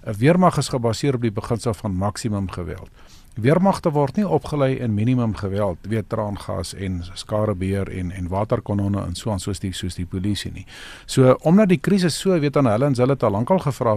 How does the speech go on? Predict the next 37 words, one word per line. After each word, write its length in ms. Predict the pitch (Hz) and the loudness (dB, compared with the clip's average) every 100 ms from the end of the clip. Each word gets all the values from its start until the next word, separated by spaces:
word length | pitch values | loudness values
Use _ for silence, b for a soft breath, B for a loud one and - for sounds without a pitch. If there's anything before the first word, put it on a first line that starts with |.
| - | 0
vir 120 | 113 | -2
die, 320 | 107 104 - | -2 -4 -8
vir 160 | - 95 | -8 -6
die 80 | 95 | -4
ontplooiing 420 | 90 92 123 113 98 | -6 -2 2 2 0
van 160 | 104 | -2
die 80 | 92 | -2
weermag 460 | 90 98 95 87 - | -2 -2 -2 -4 -6
vir 140 | 92 | -6
'n, 80 | 85 | -6
vir, 200 | - - - | -8 -10 -8
vir 160 | 92 | -6
'n, 120 | 87 85 | -6 -6
vir 160 | 90 | -8
'n 80 | 85 - | -8 -4
tydelike 380 | 104 101 92 92 - | -4 -4 -4 -8 -4
oplossing, 560 | 123 117 101 85 98 - B B B B | -2 0 -2 -2 -6 -8 B B B B
maar 240 | 117 113 - | 2 2 2
die 140 | - 120 | -2 2
weermag 320 | 131 180 208 | 4 4 4
kan 160 | - 165 | 2 -2
vir 180 | - 127 | 0 -2
'n 80 | 113 | 0
tydperk 640 | 185 185 - 147 127 - - | 0 0 2 0 0 -6 -8
daai, 340 | 113 101 123 - | -2 0 0 -2
eh, 200 | 107 98 | -4 -6
veiligheidskombers 920 | 95 147 160 143 139 - 113 98 107 | -4 -2 0 0 -2 -2 0 0 0
daar 180 | - 104 | 0 0
gooi 240 | - 165 | 0 0
sodat 320 | 139 139 117 110 | 0 0 0 0
die 100 | 104 | 0
mense 360 | 95 131 - | 0 0 0
net 240 | 120 131 - | 0 -2 -2
in 180 | 110 104 | -8 -6
'n 100 | - | -2
normale 480 | 110 104 87 101 123 | -2 0 -2 0 0
lewe 460 | 95 92 110 123 | 0 -2 2 2